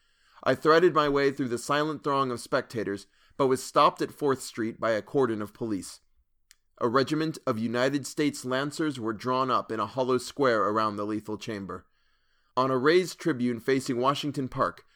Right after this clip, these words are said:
stood the governor of New York, and behind him were grouped the mayor of New York and Brooklyn, the inspector general of police,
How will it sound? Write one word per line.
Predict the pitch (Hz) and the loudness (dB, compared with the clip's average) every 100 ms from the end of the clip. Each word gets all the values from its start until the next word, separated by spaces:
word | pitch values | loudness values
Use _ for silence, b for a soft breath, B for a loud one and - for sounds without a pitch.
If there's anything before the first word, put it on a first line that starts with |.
| _ | _
stood | - 147 | -6 -2
the | 120 | 0
governor | 101 139 143 139 | 4 4 4 2
of | 123 | 0
New | 123 | -2
York, | 123 117 92 - _ _ _ - | -2 -2 -2 -6 _ _ _ -8
and | 123 | 2
behind | 131 139 175 180 | 2 4 0 0
him | 175 | 0
were | 156 | 0
grouped | 113 139 135 110 | 0 -2 -2 -8
the | |
mayor | 117 127 147 160 | -4 0 2 2
of | 117 104 | 0 -2
New | 120 | -4
York | 117 120 143 156 | 0 0 0 -4
and | 139 | -4
Brooklyn, | 131 123 101 104 107 _ _ _ - | -2 -4 -6 -10 -12 _ _ _ -2
the | 135 | 0
inspector | 127 - - 165 175 | 0 -2 0 0 0
general | 135 147 139 123 113 | -2 -2 0 -2 -4
of | - | -6
police, | 113 104 104 - | -6 -4 -6 -12